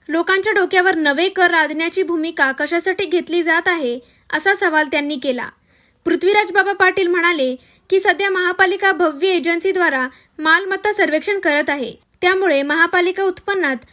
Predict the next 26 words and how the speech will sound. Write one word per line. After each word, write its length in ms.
वाढ 300
होणार 300
आहे, 280
त्याचे 280
स्वागत 440
आहे. 260
त्यात 240
पार्किंग 400
जागेवर 400
मालमत्ता 560
कर 320
आकारणीचा 580
निर्णय 360
कशासाठी 540
घेताय? 440
जनतेचा 580
खिसा 260
आधीच 320
फाटलेला 420
आहे, 240
तो 100
पुन्हा 320
ओरबडण्याचे 640
कारस्थान 540
रचू 260
नका. 300